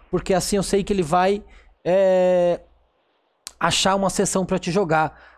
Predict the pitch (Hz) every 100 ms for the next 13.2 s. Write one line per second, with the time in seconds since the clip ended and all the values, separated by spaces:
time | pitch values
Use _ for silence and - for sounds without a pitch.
0 | - 139 170 170 180 - 175 - 175 -
1 | 165 160 156 139 143 170 165 165 156 160
2 | 151 151 135 135 - 170 190 165 160 -
3 | - 185 185 147 143 131 135 - 127 123
4 | 120 127 _ _ _ _ - 131 120 113
5 | - 110 113 107 107 - - _ _ 123
6 | - 127 120 117 117 131 120 165 139 120
7 | - _ _ _ _ _ - 139 139 139
8 | 143 151 175 180 - 160 180 185 - 175
9 | 175 180 175 _ _ _ - 147 170 160
10 | 202 180 - 170 170 208 196 190 220 170
11 | - 139 147 156 160 165 180 170 - 165
12 | 175 - 175 - 170 160 170 180 160 151
13 | -